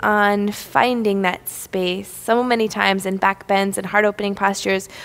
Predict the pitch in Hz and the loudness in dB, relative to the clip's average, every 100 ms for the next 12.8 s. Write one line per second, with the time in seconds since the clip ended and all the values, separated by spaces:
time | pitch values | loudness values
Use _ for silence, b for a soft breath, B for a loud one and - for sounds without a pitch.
0 | B - 226 233 214 214 214 202 196 196 | B -4 2 2 6 6 6 4 2 0
1 | 190 - 202 185 190 190 - 196 - 190 | 0 -2 -4 -6 -8 -6 -2 0 0 0
2 | 95 98 - - - _ _ b b b | -2 -2 -6 -12 -20 _ _ b b b
3 | b b b - 370 453 494 415 - 269 | b b b -2 2 4 6 6 4 2
4 | 269 262 262 - - - - 247 247 - | 4 4 0 -4 -6 -6 0 4 6 8
5 | 214 214 208 208 208 208 196 196 190 180 | 8 8 8 8 8 4 2 -2 -2 -2
6 | 185 202 214 247 302 - 277 220 208 214 | 0 -2 4 2 2 -2 0 0 0 0
7 | 214 202 202 185 - 226 226 240 - - | 4 4 6 4 2 -2 0 -2 -4 -2
8 | 208 202 202 B B B - 208 196 - | 0 0 -4 B B B 0 2 0 2
9 | 202 202 196 180 - 104 110 113 226 B | 2 4 2 0 0 -2 -2 -8 -10 B
10 | B - 240 285 294 359 392 320 - 262 | B 0 4 4 6 4 4 4 4 2
11 | 247 - 226 220 214 214 202 202 214 208 | 2 4 4 6 2 2 2 0 -2 2
12 | 202 - 196 190 196 104 220 | 0 2 2 2 2 0 -2